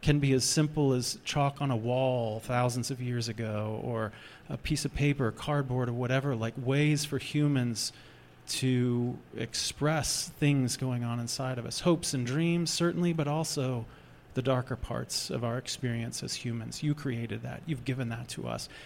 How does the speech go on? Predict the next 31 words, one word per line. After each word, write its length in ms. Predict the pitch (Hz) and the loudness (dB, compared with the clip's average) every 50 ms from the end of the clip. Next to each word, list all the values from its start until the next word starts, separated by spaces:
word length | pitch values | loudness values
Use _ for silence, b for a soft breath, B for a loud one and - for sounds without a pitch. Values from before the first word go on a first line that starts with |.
| B B B | B B B
And 160 | B 139 131 135 | B 2 2 2
I'm 60 | 131 | 4
very 160 | 139 143 135 | 4 2 2
thankful 380 | 143 - 143 123 127 - 131 120 | 2 0 0 -2 0 -4 -6 -6
to 120 | - 120 | -6 -8
hear, 540 | - - - 147 131 131 123 120 123 123 - - - | -10 -6 -4 -2 0 0 0 0 -2 -4 -6 -8 -6
um, 540 | 156 139 127 123 117 120 113 113 113 120 - - - - - - - - - - - - - - - - - - - - - | -6 -4 -4 -2 -4 -4 -4 -4 -6 -8 -10 -14 -20 -20 -20 -20 -20 -20 -12 -12 -12 -12 -12 -20 -20 -20 -20 -20 -18 -6 -2
of 140 | - 127 120 | 0 0 2
that 260 | 131 123 120 123 - | 2 0 0 0 0
in 100 | 147 123 | 0 0
Angie's 460 | 117 120 120 117 117 123 117 104 - - | 0 0 0 -2 -2 -4 -6 -4 -6 -6
life. 500 | - - 127 127 - - - - - - - - - | -4 -4 -6 -6 -8 -10 -14 -16 -16 -18 -20 -14 -6
And 240 | - 139 143 139 135 - | -2 -2 0 0 -2 -2
I, 160 | - 143 135 - - - - | -4 -4 -4 -4 -8 -8 -6
I 120 | 143 131 | -4 -4
listen, 500 | 127 - - 143 143 139 - - 147 131 - | -2 -2 2 2 2 2 2 -2 -2 -2 4
looking 360 | 147 143 143 143 156 147 139 | 4 4 6 6 4 2 2
at 100 | 135 - | 2 2
this 160 | - - - | 0 -2 -2
psalm, 720 | - - - 151 151 151 151 151 151 147 147 147 143 139 147 B B B B B B B B B - - | -2 -2 2 2 4 4 6 6 6 6 6 4 4 2 0 B B B B B B B B B -12 -2
the 140 | 127 127 123 | 0 0 2
writer 360 | 127 127 135 139 135 135 131 | 4 4 4 6 6 4 4
here 600 | 120 - 139 127 127 131 131 135 131 135 - - - - - | 4 2 2 4 4 4 4 4 2 0 -2 -6 -10 -10 -4
asking, 480 | - 135 131 131 - - - 127 123 - | 0 0 2 2 0 0 -2 -2 -2 -2
"God, 260 | - 139 135 147 147 123 | -2 0 0 2 2 2
why 280 | 117 123 127 139 156 | 2 2 4 4 4
have 220 | 151 135 147 127 143 | 4 2 2 2 0
you 80 | 151 | -2
forgotten 640 | 143 - - 127 120 131 127 135 143 - - 139 127 | -2 -2 -4 -4 -4 -4 -6 -6 -6 -4 -2 0 0
me? 260 | 113 107 107 113 117 120 | 0 -2 -4 -6 -6 -6
My, 320 | - - 127 123 131 123 | -4 -2 -2 -2 -2 -4